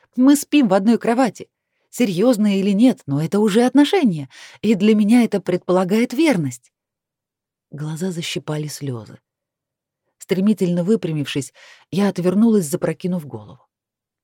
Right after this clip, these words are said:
Было так горько, больно, неприятно. Самоконтроль рушился, просто утекал сквозь пальцы.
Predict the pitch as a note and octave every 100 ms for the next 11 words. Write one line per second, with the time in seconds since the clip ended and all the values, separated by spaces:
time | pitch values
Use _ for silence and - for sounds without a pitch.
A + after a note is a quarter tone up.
0 | _ _ - F3 G#3+ G3+ _ - G3 E3
1 | D#3 G3+ A3 C#3+ - A#2+ A#2 B2 G3+ G#3
2 | D#3+ D3 _ - _ E3+ G#3 - F#3+ F3+
3 | G3 G#3+ - C#3 _ _ _ _ _ _
4 | _ _ - F#3 F3+ G3+ G3 G#3+ A3 F3
5 | F#3+ A#3 - C#3+ - C3 _ - G3+ G#3+
6 | - - - F#3+ G#3+ - A#3+ A#3+ - G#3+
7 | A3+ - F3+ C3+ G#2+ -